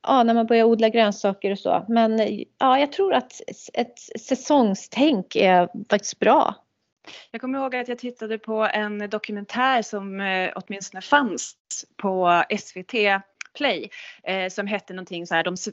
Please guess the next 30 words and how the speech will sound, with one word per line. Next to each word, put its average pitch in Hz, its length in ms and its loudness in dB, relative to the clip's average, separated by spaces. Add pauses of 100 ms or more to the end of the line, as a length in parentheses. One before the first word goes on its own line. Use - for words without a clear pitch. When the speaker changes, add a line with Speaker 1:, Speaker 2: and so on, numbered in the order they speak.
Speaker 2:
första 202 360 -4
svenskarna. 202 880 -2 (240)
Och 220 100 2
då 233 60 6
handlade 196 560 -2
det 175 60 -8
om 170 160 -8
liksom 175 280 -12
hur 214 380 2
Sverige 185 540 -2
befolkades 190 880 -8
för 165 280 -4 (300)
vad 180 240 -4
det 180 100 -8
nu 170 220 -10
var, 160 360 -2
hur 190 260 -6
många 175 240 -8
tusen, 170 640 -4 (160)
eh, 170 280 0
år 170 160 -2
sedan 170 280 -4
det 175 60 -8
var 170 240 0 (200)
och 240 140 4
hur 220 220 6
de 180 380 -4
människorna 180 540 -4
livnärde 202 680 -2
sig. 143 300 -6